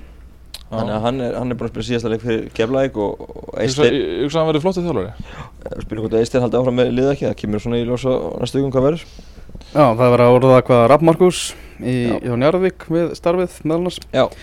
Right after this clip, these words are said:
Speaker 3: Eh, hann það, þeir þurfa að bretta upp ermarnar í, í Keflavík.
Speaker 2: Já, en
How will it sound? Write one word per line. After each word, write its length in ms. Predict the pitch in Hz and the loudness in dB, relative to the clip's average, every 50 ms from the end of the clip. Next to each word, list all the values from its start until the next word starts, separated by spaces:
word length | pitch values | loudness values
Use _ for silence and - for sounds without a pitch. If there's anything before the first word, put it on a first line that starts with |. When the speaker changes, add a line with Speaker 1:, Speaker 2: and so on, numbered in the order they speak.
| - - - - _ | -20 -20 -20 -12 _
Speaker 3:
Eh, 300 | - 120 123 123 120 123 117 - - - | 0 2 4 6 4 4 2 0 -8 -8
hann 220 | - 127 120 117 | -6 -4 -4 -4
það, 360 | - - 123 117 117 120 - - - - - - | 0 2 2 4 4 2 2 -2 -14 -20 -18 -14
þeir 260 | - - 120 113 110 | -6 -4 -4 -2 -2
þurfa 260 | - 120 113 123 135 | -2 -2 2 2 2
að 160 | 135 120 107 - | 2 2 -2 -2
bretta 380 | - 123 120 113 - - 127 117 | 0 0 0 0 0 0 -2 0
upp 140 | - - | 2 2
ermarnar 440 | - 135 147 131 120 - 139 139 127 | 2 2 4 2 2 2 2 0 2
í, 60 | 117 120 | 0 -2
í 120 | 101 110 - | -2 -4 -2
Keflavík. 600 | - 147 147 - 139 113 107 117 120 - - - - - - - | 2 2 2 2 2 0 0 0 -4 -6 -16 -20 -20 -20 -20 -6
Speaker 2:
Já, 280 | - - 110 110 104 95 95 95 92 92 92 92 - | -2 0 4 6 6 8 8 6 6 4 4 0 0
en 240 | - 98 101 98 92 | -2 -2 -2 -2 -6